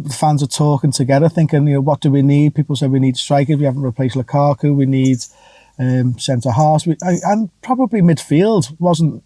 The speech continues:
the one that we thought was maybe one player, maybe in midfield. We just had other priorities. But Carlo, um, you know, he,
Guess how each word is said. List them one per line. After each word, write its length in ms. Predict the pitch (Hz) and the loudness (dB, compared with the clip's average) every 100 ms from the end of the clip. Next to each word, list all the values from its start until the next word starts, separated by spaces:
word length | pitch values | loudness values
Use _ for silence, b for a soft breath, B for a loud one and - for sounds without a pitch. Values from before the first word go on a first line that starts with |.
| _ | _
the 100 | - | -2
one 260 | 151 151 147 | 2 2 2
that 160 | 151 - - | 0 -2 -2
we 100 | 139 | -4
thought 500 | - 147 147 - - _ _ _ _ _ _ - | 0 0 0 -4 -10 _ _ _ _ _ _ -2
was 140 | 160 | 2
maybe 240 | 156 143 131 | 2 2 2
one 240 | 135 127 | 2 0
player, 300 | - 127 139 | 0 0 2
maybe 300 | 156 147 151 | 2 4 2
in 80 | 143 | 2
midfield. 540 | 135 - 143 151 - b b | 0 0 0 2 -2 b b
We 80 | 131 | 0
just 200 | 143 123 | 0 -2
had 140 | 143 - | -4 -2
other 240 | 185 143 135 | -2 0 0
priorities. 680 | 147 135 135 165 180 170 | 0 2 2 0 2 0
But 180 | - 147 | 0 -8
Carlo, 520 | - 165 170 165 160 - b b b b 147 | -2 0 2 2 2 -2 b b b b -4
um, 580 | 143 143 139 135 127 - | 0 0 2 0 0 -4
you 100 | 156 | -2
know, 260 | 143 135 170 - | 0 -2 -4 -10
he, 120 | - | -6